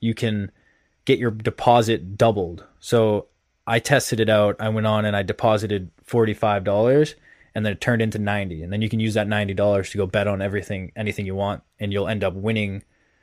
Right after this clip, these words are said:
double of what you, you know, would have won if you only bet the forty-five, or if you bet five hundred, it will double it.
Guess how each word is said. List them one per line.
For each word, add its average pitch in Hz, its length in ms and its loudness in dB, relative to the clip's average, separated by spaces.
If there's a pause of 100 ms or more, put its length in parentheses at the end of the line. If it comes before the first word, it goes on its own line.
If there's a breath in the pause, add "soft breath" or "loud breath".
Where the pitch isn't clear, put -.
(280)
double 104 420 2
of 95 140 -4
what 98 220 -2
you, 95 500 -8 (300)
you 95 80 -10
know, 90 120 -6
would 101 180 -2
have 95 100 -4
won 98 180 -4
if 95 140 -6
you 92 200 -6
only 90 220 -6
bet 87 220 -6
the - 60 -12
forty-five, 104 600 0
or 95 100 -4
if - 140 -8
you 95 80 -8
bet 101 360 -4
five 107 340 2
hundred, 147 420 4 (480)
it 101 60 -6
will 101 100 -2
double 113 460 4
it. 113 200 0